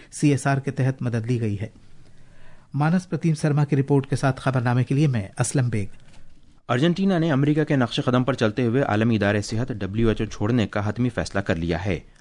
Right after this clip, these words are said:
Speaker 2: ارجنٹینا کے وزیر خارجہ پیبلو کوئرنو نے بین الاقوامی صحت ایجنسی سے باہر نکلنے کی تصدیق کی ہے۔ ایئر انڈیا اور ایئر انڈیا ایکسپریس آج مغربی ایشیا سے آنے اور جانے والی پچاس شیڈیولڈ اور غیر شیڈیولڈ پروازیں چلائیں گے۔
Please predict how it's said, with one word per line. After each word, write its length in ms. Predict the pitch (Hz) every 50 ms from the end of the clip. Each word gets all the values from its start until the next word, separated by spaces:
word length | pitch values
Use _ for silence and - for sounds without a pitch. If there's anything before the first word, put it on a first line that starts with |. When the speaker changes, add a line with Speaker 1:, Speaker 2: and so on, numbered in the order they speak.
| _ -
Speaker 2:
ارجنٹینا 500 | 110 98 98 101 92 90 101 101 98 95
کے 120 | 95 - 104
وزیر 280 | 90 90 85 95 95
خارجہ 420 | 87 - - 101 101 101 113 117 131 - - - - - - -
پیبلو 320 | 113 117 117 131 147 151
کوئرنو 440 | 147 - - 110 110 110 120 143 135
نے 160 | 117 135 151
بین 180 | 113 98 104 110
الاقوامی 480 | 110 113 110 - - 117 123 135 139
صحت 280 | 131 - 113 107 107 -
ایجنسی 360 | 107 101 101 101 101 - 139
سے 120 | 131 135
باہر 260 | 117 98 95 95 110 107
نکلنے 400 | 98 90 - 110 110 117 101 90
کی 120 | - 101
تصدیق 420 | - 98 92 87 92 110 85 -
کی 240 | - - - 85 76
ہے۔ 180 | 80 98 85 - - - - - - _ - - - - - - - - - _ - - - - - - - - - _
ایئر 160 | - 135 165
انڈیا 280 | 180 190 180 185 196 202
اور 160 | 196 180 170 165 - -
ایئر 180 | - 131 139 143
انڈیا 240 | 147 139 139 147
ایکسپریس 460 | 139 127 - - - 117 123 151 - -
آج 240 | - 110 113 120 117
مغربی 300 | 117 107 110 113 120 120
ایشیا 220 | 120 110 - 127 117
سے 140 | - 139 127 -
آنے 220 | 107 104 104 120
اور 100 | 127 117
جانے 240 | 104 107 98 101 107
والی 240 | 101 101 107 117 113
پچاس 480 | - - 92 - 113 107 113 117 -
شیڈیولڈ 420 | - - 104 95 104 120 131 135 - -
اور 260 | - 104 107 107 104
غیر 300 | 90 87 101 110 127 135
شیڈیولڈ 420 | 127 - - 104 87 107 113 113 -
پروازیں 400 | - 92 92 95 101 98 87 85
چلائیں 400 | 78 - 117 101 85 82 80 80 78
گے۔ 160 | 98 87